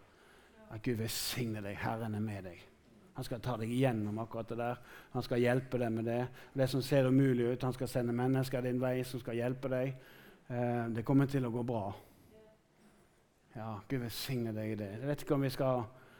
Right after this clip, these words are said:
eh, synge litt og sånn, jeg. Ja, kom. Jesus.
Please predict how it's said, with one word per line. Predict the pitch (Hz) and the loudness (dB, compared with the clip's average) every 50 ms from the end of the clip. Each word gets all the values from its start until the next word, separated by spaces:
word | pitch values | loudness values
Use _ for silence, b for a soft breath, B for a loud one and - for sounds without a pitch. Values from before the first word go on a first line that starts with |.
| b b b b b b b | b b b b b b b
eh, | 143 131 131 131 127 123 123 123 120 120 117 117 110 | -2 0 2 4 4 4 4 4 4 2 0 0 -2
synge | 104 - - 131 123 120 123 120 110 | -6 -6 -4 -2 0 2 2 0 0
litt | 104 101 104 - - 120 | -2 -4 -8 -10 -10 -8
og | 113 | -8
sånn, | 107 - 104 107 123 131 | -6 -6 -6 -6 -6 -6
jeg. | 120 104 - b b b b b b b b b b - | -6 -8 -12 b b b b b b b b b b -14
Ja, | - 127 113 98 - - | -12 -10 -10 -12 -10 -10
kom. | 139 113 98 101 - - _ _ _ _ b b b b b b b b b b b b b _ - | -10 -10 -10 -10 -16 -20 _ _ _ _ b b b b b b b b b b b b b _ -6
Jesus. | - 135 131 123 - - 110 101 - - - - - - | -4 -2 -2 -2 -4 -6 -10 -10 -10 -10 -10 -10 -12 -12